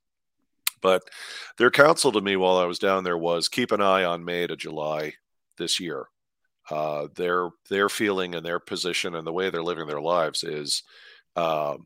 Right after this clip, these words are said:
there's a lot of big money moves that are going on right now, and it's something we've mentioned on Rogue. They, they expect the global economy, the roof to cave in around June. Um, now, what does that mean? How bad will it get? Where will it occur? Will it be progressively slow? Who knows?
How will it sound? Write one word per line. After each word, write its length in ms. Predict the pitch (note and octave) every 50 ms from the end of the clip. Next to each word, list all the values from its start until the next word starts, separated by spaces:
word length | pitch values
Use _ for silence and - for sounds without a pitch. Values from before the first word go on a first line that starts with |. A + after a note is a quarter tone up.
| _ _ _ _ _ _ _ _
there's 260 | - G2 F2+ F2 E2+ F2
a 40 |
lot 300 | F2 E2+ F2+ F#2+ G2+ G#2
of 100 | G#2 F2+
big 180 | E2+ G2+ G2 E2
money 280 | F2+ F#2 F#2 F#2 F2+ F2
moves 360 | F2+ F#2 F2+ F2+ F2+ D#2+ -
that 120 | F#2 E2 E2
are 60 | D#2
going 280 | D#2 E2+ E2+ E2+ E2
on 220 | E2 E2 E2+ F2+ F2+
right 220 | F2+ F2 F2+ E2+
now, 420 | E2 F2+ F2+ F2 F2 F2 E2+ E2+ - _ _
and 260 | - F2 E2 D#2+ D#2+ D#2
it's 200 | D#2+ D#2+ - -
something 340 | - - F#2+ E2+ - E2+
we've 180 | D#2+ E2 E2 D#2
mentioned 320 | F2+ F2 E2 - - F2
on 160 | E2+ D#2+ D#2+ D#2
Rogue. 380 | D#2+ E2+ E2 D2 C#2 C2 - -
They, 220 | F2+ E2+ F2 - - -
they 200 | E2+ F#2+ G2 F#2+
expect 440 | F2 - - - - F#2+ F2 - -
the 60 | F2
global 340 | D#2 E2 E2+ F2 E2+ E2+ E2
economy, 640 | D#2+ - - E2+ E2 D#2+ D#2 D2+ D2+ C#2+ C#2 - _ _ _ _ _ _ - - _ _ _ _ _ _
the 80 | F#2 F2
roof 280 | E2+ G2 G2+ F#2+ -
to 80 | - -
cave 300 | - - G2 F2 E2+ D#2+
in 160 | E2 D#2 D2+
around 320 | D2 D2+ D#2 D#2+ D#2+ D#2+ D2
June. 400 | - E2 D#2 D2+ C#2 B1+ A#1+ _ _ _ _ _ _ _ _ _ _ _ _ _
Um, 400 | - D#2 D#2 D#2 D2+ D2 C#2+ D#2 E2+
now, 140 | F2+ F2+ F2+
what 160 | E2+ F2+ F#2
does 120 | E2 - -
that 200 | F#2 E2 D2+ -
mean? 320 | A2 A#2+ B2 B2 A#2+ A2+
How 220 | G#2 F2 F2 D#2+
bad 200 | D#2 E2 D2 C#2
will 160 | - - - D2
it 120 | D#2 -
get? 400 | - A#2 A2+ G#2+ G#2 G2+ - -
Where 240 | F#2 F2 D2+ D#2 D2+
will 180 | D2+ D2+ D#2
it 80 | D#2+ -
occur? 540 | D#2+ - - - - A#2 A2 G#2 G2+ F#2+ F2+
Will 160 | F2 E2 D#2
it 40 | -
be 120 | - -
progressively 720 | - - - F#2 D#2+ F2 F2+ F2 E2+ - G2+ D2+ D#2+ D#2+ D#2+
slow? 500 | - - G#2+ G#2+ G2+ G2 F#2+ F#2+ F2+ E2+
Who 140 | A#2 A2+ G2+
knows? 320 | F2+ D#2+ - - - -